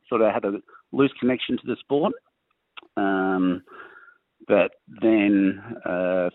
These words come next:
few years ago, Shannon Nixon had, uh, invited me into a horse, um, with another couple of blokes from Bacchus Marsh, Shane Cook, and that we were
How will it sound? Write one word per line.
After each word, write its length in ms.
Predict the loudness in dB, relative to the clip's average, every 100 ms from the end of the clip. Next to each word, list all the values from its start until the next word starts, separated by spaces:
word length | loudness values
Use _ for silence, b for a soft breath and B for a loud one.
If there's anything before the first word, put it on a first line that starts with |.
| -4
few 100 | -4
years 300 | 0 -2 0
ago, 400 | 2 4 4 0 -6 -14 -6
Shannon 260 | -2 0 0
Nixon 360 | -2 -6 -6
had, 240 | -6 -6 -12 _ _
uh, 320 | -4 -2 0 -2
invited 400 | -2 0 0 0
me 180 | -2 -4
into 300 | -4 -6 -6
a 40 |
horse, 380 | -4 -2 -2 -4 -8 -20 -18 -10
um, 520 | -6 -4 -4 -6 -8
with 160 | -10 -6
another 280 | -4 -4
couple 260 | -4 -8 -6
of 60 | -4
blokes 280 | -2 -4
from 200 | -6 -4
Bacchus 260 | -2 -4 -6 -2
Marsh, 200 | -2 -2
Shane 220 | -2 -2 -2
Cook, 300 | -2 -2 -4 _ B B B B _ -8
and 300 | -4 -2 -2
that 80 | -2
we 100 | -4
were 260 | -2 -2